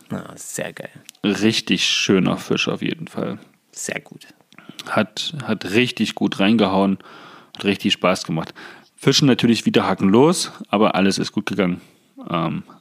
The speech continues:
Speaker 2: alles, ich konnte ihn, ich konnte ihn im Wasser landen und auch im Kescher, in meinem Kescher tatsächlich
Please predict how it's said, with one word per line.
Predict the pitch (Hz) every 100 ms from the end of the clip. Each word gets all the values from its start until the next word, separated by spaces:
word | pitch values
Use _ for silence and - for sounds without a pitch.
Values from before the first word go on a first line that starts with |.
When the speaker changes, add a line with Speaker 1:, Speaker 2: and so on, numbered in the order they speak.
| _
Speaker 2:
alles, | - 90 - - - _ _ _ _ _
ich | - -
konnte | - 107 -
ihn, | 90 101 -
ich | - -
konnte | 143 120
ihn | 104 113
im | 107 101
Wasser | 98 104 92
landen | 92 110 113 107
und | 95 92
auch | 101 - -
im | 113
Kescher, | 107 117 113 101 98 _ _ _ _
in | - 98
meinem | 98 113 120 104
Kescher | 117 107 107
tatsächlich | 95 - 120 127 - 117 -